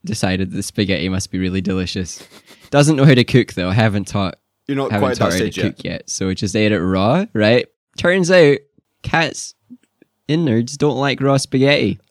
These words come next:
Speaker 1: So I came home to a floor full of spaghetti, and right in the middle of it,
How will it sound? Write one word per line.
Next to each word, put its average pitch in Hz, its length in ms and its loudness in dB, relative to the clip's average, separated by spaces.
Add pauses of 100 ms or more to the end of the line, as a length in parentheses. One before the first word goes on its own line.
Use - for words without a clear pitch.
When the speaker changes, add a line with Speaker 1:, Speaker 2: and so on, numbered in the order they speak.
(100)
Speaker 1:
So - 160 -8
I 135 60 -6
came 165 220 -2
home 156 320 2
to 143 160 0
a 131 40 0
floor 156 260 2
full 156 180 0
of 143 60 2
spaghetti, 131 460 0
and 117 160 2
right 165 220 2
in 202 80 -6
the 180 60 0
middle 170 280 0
of 110 180 0
it, 107 220 -4